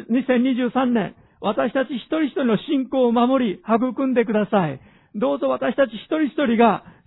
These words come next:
さらによくあなたご自身を知ることができますように、また神の子供としての恵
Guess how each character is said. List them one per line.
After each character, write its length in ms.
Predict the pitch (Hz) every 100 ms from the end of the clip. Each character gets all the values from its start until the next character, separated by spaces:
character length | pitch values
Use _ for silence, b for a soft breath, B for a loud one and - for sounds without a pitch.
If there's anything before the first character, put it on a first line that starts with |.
| -
さ 120 | 285
ら 120 | 302
に 140 | 262
よ 140 | 262 269
く 240 | 208 175 -
あ 100 | 214
な 140 | 262
た 140 | 269
ご 160 | 208 240
自 80 | 381 240
身 80 | 311
を 100 | 240
知 160 | - 247
る 80 | 262
こ 120 | 262
と 80 | 262
が 100 | 196
で 120 | 214
き 80 | 233
ま 180 | 240 233
す 60 | 240
よ 160 | 208
う 40 | 165
に、 100 | - b b b b
ま 140 | 233
た 140 | 254 233
神 240 | 269 285
の 120 | 269
子 120 | 233
供 180 | 240 247
と 140 | 240 220
し 80 |
て 80 | 311
の 120 | 214
恵 200 | 190 233